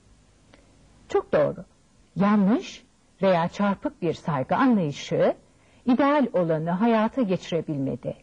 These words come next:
dünyada olup bitenlerin ne anlama geldiği ve hayatın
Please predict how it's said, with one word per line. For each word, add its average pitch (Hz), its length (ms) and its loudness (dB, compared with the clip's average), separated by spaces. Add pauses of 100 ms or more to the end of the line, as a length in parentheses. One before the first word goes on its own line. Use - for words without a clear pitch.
(760)
dünyada 233 580 4
olup 247 320 -2
bitenlerin 180 760 -2 (460)
ne 285 140 4
anlama 185 480 2
geldiği 165 840 -4 (460)
ve 214 100 0
hayatın 226 760 0